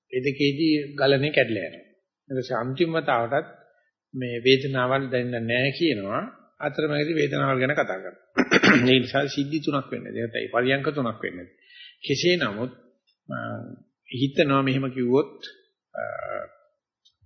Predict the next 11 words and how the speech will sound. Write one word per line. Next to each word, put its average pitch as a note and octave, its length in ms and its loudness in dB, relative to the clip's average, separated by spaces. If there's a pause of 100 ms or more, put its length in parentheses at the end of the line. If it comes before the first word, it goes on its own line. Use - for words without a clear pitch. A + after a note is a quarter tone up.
(440)
මේ C3+ 100 0
ප්‍රශ්න C3+ 300 2
තුනටම C#3 320 4
උත්තර D3 240 2
හම්බ B2 240 0
වෙයි A2 160 2
කියලා. A#2 200 0
නැත්නම් A2+ 300 -4
අතර G#2+ 220 -6
මේ A2 160 -8
කෙනා A2 320 -6